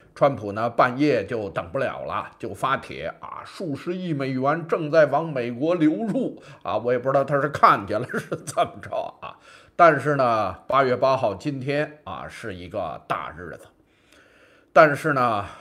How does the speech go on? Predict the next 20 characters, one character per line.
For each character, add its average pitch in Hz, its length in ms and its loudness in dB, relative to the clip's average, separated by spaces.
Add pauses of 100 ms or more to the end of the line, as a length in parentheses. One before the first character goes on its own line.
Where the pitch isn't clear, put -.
(180)
那 139 160 2
这 143 180 0
次 135 160 -6
怎 101 140 -4
么 95 80 -12
样？ 143 260 4 (160)
我 92 160 -6
查 127 300 -4
了 139 60 -4
一 131 120 -6
下 123 220 2 (100)
两 95 340 -4
个 123 360 -2
重 147 280 -2
大 117 240 2
的 98 140 -4
历 123 260 -4
史 82 380 -12
教 98 320 0
训， - 240 -16